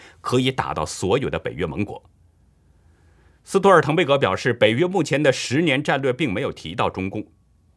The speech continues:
但是在二零二零年夏天将要举行的峰会上，将要通过新的十年战略概念，针对中共和俄罗斯这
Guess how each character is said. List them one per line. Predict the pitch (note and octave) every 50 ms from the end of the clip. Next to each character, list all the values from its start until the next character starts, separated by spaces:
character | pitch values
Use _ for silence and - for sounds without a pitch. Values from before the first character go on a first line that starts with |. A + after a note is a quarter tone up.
| _ _
但 | - C#3+ C3+
是 | B2 D3
在 | C#3 C3+
二 | - - E3 D#3
零 | C#3+ C3+
二 | C3 E3+ E3
零 | C3 B2+ C#3
年 | B2 A#2+
夏 | B2+ - - - G#3+ F#3 B2+ F#2
天 | - - F2+ E2 F2
将 | - A2+ A2
要 | G#2+ F2 E2+
举 | - E2 C2
行 | - G2+
的 | G2 E2
峰 | - - G2+ A#2
会 | - - F#2+
上， | - - D#2 - - - - _ _
将 | - - D#3 C#3+
要 | C#3+ A2
通 | - - A#2+ B2
过 | A#2 F#2+
新 | D#2+ - - - D3+ D#3 G3 G#3+ A3+
的 | G3 E3+ G2 C#2+ - _ -
十 | - - - A#2 A#2 C3+ E3
年 | D#3+ G#2+ D#2+ F2 G2+
战 | - C3+ A2 E2+
略 | D2+ D2
概 | - G#2 E2
念， | C#2 C#2 D2 - _ _ _ _ _ -
针 | - B2+ C3+
对 | C3+ B2 F#2+
中 | F2+ - B2 C#3+
共 | D3 C3 F#2+ -
和 | - E2 - -
俄 | G2+ A2
罗 | C3 D3 C#3 -
斯 | - - D3 D#3+ - - - _
这 | - E3 - B2+